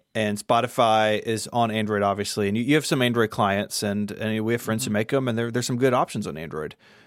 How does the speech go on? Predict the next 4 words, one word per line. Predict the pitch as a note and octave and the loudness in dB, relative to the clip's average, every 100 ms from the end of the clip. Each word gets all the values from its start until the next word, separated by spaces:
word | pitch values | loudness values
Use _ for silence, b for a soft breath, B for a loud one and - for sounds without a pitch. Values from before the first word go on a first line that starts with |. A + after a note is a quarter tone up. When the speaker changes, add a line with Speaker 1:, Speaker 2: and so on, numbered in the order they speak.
| b _ - | b _ -2
Speaker 1:
But | A#2+ A2 G#2 - - _ _ _ _ _ _ _ - | 2 2 0 -6 -14 _ _ _ _ _ _ _ 0
I | B2 | 0
think | B2 C3 B2 G#2 - | 2 2 2 -2 -12
that | A#2 A#2 G#2+ G#2+ G2+ - - | 0 2 4 4 2 -2 -20